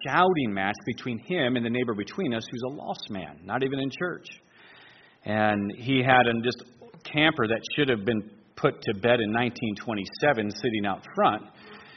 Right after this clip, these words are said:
And it was just a nasty looking camper. It really was nasty looking. And the neighbor had complained. It had been there for a couple of weeks and said, "You need to move that." And it turned into this shouting match, and I was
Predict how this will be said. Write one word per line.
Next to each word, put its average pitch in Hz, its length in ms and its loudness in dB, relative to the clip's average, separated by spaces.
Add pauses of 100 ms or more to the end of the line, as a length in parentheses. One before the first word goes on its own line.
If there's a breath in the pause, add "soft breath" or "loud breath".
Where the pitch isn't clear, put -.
(240 loud breath)
And 120 160 0
it 120 40 0
was 113 140 -4
just 120 240 -2
a 113 40 -2
nasty 151 480 8
looking 127 240 2
camper. 107 400 0
It 107 100 -2
really 156 280 6
was 110 240 6
nasty 107 400 0
looking. 87 380 -12 (120)
And 107 320 0
the 107 100 0
neighbor 156 320 6
had 127 140 2
complained. 110 760 -2 (380 soft breath)
It 95 60 -4
had 95 100 -6
been 131 140 4
there 120 120 4
for 110 140 0
a - 80 -6
couple 120 240 4
of 110 40 0
weeks 131 280 4
and 113 100 -2
said, 107 220 0
"You 117 100 0
need 110 140 0
to 95 80 -2
move 135 240 -2
that." 71 220 -6 (500 loud breath)
And 107 120 -2
it 107 60 -4 (100)
turned 190 160 2
into 135 180 2
this 110 140 -6 (140)
shouting 190 440 2
match, 95 440 -2
and 110 160 -4
I 135 200 6
was 147 120 4